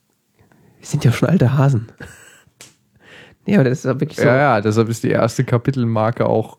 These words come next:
Speaker 2: äh, mitten im Thema, äh.
Speaker 1: Ja, aber das ist halt, äh, vernünftig
Speaker 2: Ja, wenn, wenn die Folge, wenn,
Speaker 1: strukturiert
Speaker 2: wenn du
Speaker 1: und
Speaker 2: strukturiert anfängst an so eine Folge und nicht einfach anfängst zu reden, so wie wir, dann geht das natürlich klar.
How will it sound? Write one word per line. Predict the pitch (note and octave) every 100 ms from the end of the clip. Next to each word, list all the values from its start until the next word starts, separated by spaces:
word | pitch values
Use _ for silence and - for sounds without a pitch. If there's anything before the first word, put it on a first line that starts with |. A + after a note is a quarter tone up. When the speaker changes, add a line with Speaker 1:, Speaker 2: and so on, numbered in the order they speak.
| -
Speaker 2:
äh, | A2+ - -
mitten | A#2+ C3+ C#3+ C3
im | B2
Thema, | A#2+ C3+ B2 G#2 - - A#1+ A#1+ E2 - _ _ _ -
äh. | G#3 - - _ _ _ - - _ -
Speaker 1:
Ja, | C#3 D3
aber | C#3+
das | D3 -
ist | -
halt, | C3+ C3+
äh, | - C3 B2+ B2 B2 C3 - - - - - _
vernünftig | - - C#3 C3 G3 G#2+
Speaker 2:
Ja, | A2 A#2
wenn, | A#2 A#2
wenn | A#2
die | A#2
Folge, | - A2+ A2+
wenn, |
Speaker 1:
strukturiert | A#2 C#3 C#3+ D3+
Speaker 2:
wenn | A#2
du | A#2
Speaker 1:
und |
Speaker 2:
strukturiert | C3 - B2+ - A#2 G#2+ G#2+ -
anfängst | G#2 - G#2 -
an | F#2+
so | G2+
eine |
Folge | F#2+ G#2+ G#2+
und | A2
nicht | G#2
einfach | - -
anfängst | - - -
zu | - G#2
reden, | G#2 G#2
so | G2 G#2
wie | F#2+
wir, | G2+ G2+
dann | G2+
geht | - -
das | -
natürlich | - - -
klar. | -